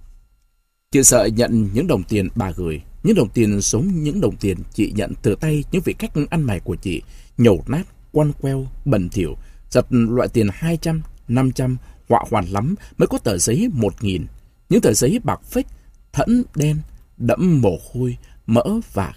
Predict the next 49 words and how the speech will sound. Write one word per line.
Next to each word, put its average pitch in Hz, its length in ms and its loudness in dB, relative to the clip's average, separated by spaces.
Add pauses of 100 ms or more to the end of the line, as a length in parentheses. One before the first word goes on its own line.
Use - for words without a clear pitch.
(120)
két - 200 -4
bẩn. 80 160 -4 (380)
Nhưng 135 140 6
nó 135 80 4
vẫn 123 200 -2
là 131 120 0 (120)
tiền, 90 220 -2 (300)
là 123 120 6
mồ 120 280 6
hôi 202 140 6
nước 247 220 2
mắt, 254 140 -2 (180)
là 101 120 -2
cuộc 101 200 -4
sống. 135 300 -2 (280)
Chị - 160 -2 (120)
nắm 151 220 -2
chặt - 240 -8
tay 151 120 0
bà. 90 280 -4 (440)
"Bà 92 240 -2
yên 123 160 -2
tâm, 127 260 -2 (320)
tiền 139 160 6
bà 135 120 2
gửi 113 340 2
con 170 280 -4
không 175 240 0
suy 190 220 0
xuyển - 320 0 (160)
một 104 200 0
xu." 147 300 0 (520)
Bà 87 180 -4
Mít 123 140 -2 (260)
dần 104 260 -2
dấn. 104 280 -4 (640)
"Cô 117 340 4
phúc 208 180 -2
đức 185 180 0
quá, 117 320 -2 (340)
cầu 131 140 6
trời 113 300 0
Phật 110 180 -2 (200)
phù 110 120 2
hộ 104 280 0
độ - 200 0
trì 98 360 -4
cho 139 180 -2
cô." 135 200 -2